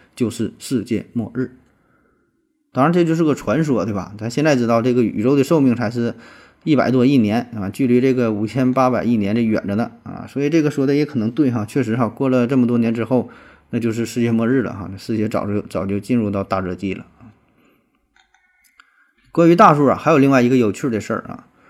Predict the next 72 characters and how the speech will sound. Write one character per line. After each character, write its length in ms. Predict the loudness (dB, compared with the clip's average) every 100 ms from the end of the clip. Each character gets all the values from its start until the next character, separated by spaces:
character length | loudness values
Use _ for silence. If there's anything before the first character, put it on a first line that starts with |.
| _ _
说 120 | -2
假 180 | 2 2
设 220 | 4 4
呀， 140 | 4
有 80 | 0
这 100 | 0
么 80 | 0
一 60 |
台 100 | 0
打 160 | 0 0
印 160 | 2 2
机， 240 | -2 -6 -12 _ _ _ _ _ _
这 80 | -6
个 60 | 0
打 160 | 2
印 80 | 2
机 100 | 0
功 140 | 0 0
能 160 | 0
非 100 | 0
常 140 | -2 -2
强 240 | -4 -2
大， 260 | -2 -4 -20 -20 _ _ _ _
也 100 | -6
不 100 | -4
坏 220 | 0 0 0
啊， 160 | -4
一 100 | -6
直 140 | -2 0
工 160 | 2
作， 160 | 0 -2
也 60 | -8
不 100 | -8
出 140 | -2
什 100 | 0
么 80 | 0
毛 180 | 0 -2
病。 160 | -4 -6 _ _ _ _ -4
然 140 | 2
后 80 | 4
呢， 80 | 4
我 40 |
们 120 | 2
有 80 | 2
无 160 | 0 0
数 160 | 0
的 100 | 0
纸 180 | 0 -6
张、 200 | -6 -4
无 100 | -4
数 100 | -2
的 120 | -2
墨， 260 | 0 -2 -4 -10
可 140 | -8
以 40 | -6
随 140 | -4
便 140 | -2 -4
去 120 | -6
打 200 | -6 -4
印 200 | -4 -4 -16 _ _ _ _ _ _ _ _ -10
啊， 100 | -6
这 140 | -4
是 80 | -2
一 40 |
个 80 | -2
外 140 | 0 0
文 140 | 0
的 80 | -2
打 160 | -4
印 120 | -4 -6
机 120 |
啊。 120 | -8